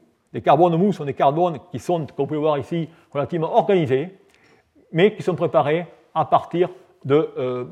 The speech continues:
de, d'eau, d'huile, et ainsi de suite. Et dans ce cas, on ne pouvait pas utiliser des graphites, car le carbonate de propylène, se,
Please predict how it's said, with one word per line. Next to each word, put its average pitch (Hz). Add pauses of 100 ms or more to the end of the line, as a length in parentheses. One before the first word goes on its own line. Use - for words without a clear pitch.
(120)
de, 147
d'eau, 156
d'huile, 160
et 147
ainsi 151
de 131
suite. - (1120)
Et 220
dans 165
ce 175
cas, 208 (400)
on 143
ne 151
pouvait 214
pas 240
utiliser 196
des 175
graphites, 160 (680)
car - (340)
le 135
carbonate 202
de 175
propylène, 165 (400)
se, -